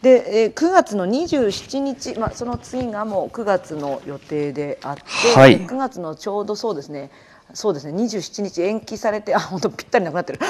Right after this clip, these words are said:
Speaker 1: <laughs> ぴったりなくなってますね。
Speaker 2: そうですね。
Speaker 1: 二十七のあ-、後までっていう。そうすると、この直前期も働きながら。
Speaker 2: 働きながら。
Speaker 1: 有給とか最後使わなかったんですか？
Speaker 2: 有給、まあ、あの、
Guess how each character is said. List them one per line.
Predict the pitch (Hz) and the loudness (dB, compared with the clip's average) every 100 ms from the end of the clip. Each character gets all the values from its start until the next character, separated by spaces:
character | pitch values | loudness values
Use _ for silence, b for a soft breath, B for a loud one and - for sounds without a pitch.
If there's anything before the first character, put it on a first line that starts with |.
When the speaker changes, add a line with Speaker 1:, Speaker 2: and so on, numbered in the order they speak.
| - - - | 0 0 8
Speaker 1:
<laughs> | - 466 494 | 8 8 2
ぴ | 233 | 6
っ | |
た | 262 | 8
り | 220 | 8
な | 196 | 8
く | |
な | 190 | 4
っ | |
て | 180 | 2
ま | 151 | -6
す | 170 | -6
ね。 | 175 | -2
Speaker 2:
そ | - | 2
う | 127 | 4
で | 127 | 4
す | |
ね。 | 185 | 0
Speaker 1:
二 | - | 0
十 | 165 | -2
七 | 151 156 160 127 | -4 -6 -4 -4
の | 151 143 | -6 -8
あ-、 | - 151 - | -8 -10 -8
後 | 151 147 | -12 -12
ま | 139 | -12
で | 127 | -14
っ | |
て | 131 143 | -16 -12
い | 139 131 120 | -10 -10 -12
う。 | b b b b | b b b b
そ | - | -10
う | |
す | 233 | -8
る | |
と、 | 240 | -4
こ | 226 - | -6 -4
の | 240 254 254 240 - 226 | 0 2 2 0 -2 -4
直 | 233 233 254 | -2 -4 -2
前 | 254 247 | -4 -4
期 | 262 | -4
も | 330 339 254 | 6 8 8
働 | 170 - 160 | 4 -2 -4
き | 156 | -4
な | 151 | -8
が | 139 | -10
ら。 | - - | -14 -12
Speaker 2:
働 | - 247 339 | 4 8 8
き | - | 8
な | 349 | 6
が | |
ら。 | |
Speaker 1:
有 | |
給 | 208 | 6
と | |
か | 214 | 4
最 | 196 226 | 2 0
後 | 175 | -2
使 | - | 2
わ | 233 | 2
な | 185 | 2
か | |
っ | |
た | - | -2
ん | 135 | -12
で | - B B | -14 B B
す | |
か？ | 170 | 0
Speaker 2:
有 | 254 240 | 2 2
給、 | - 240 | 4 4
ま | 208 233 | 6 6
あ、 | |
あ | |
の、 | 185 175 | 6 -2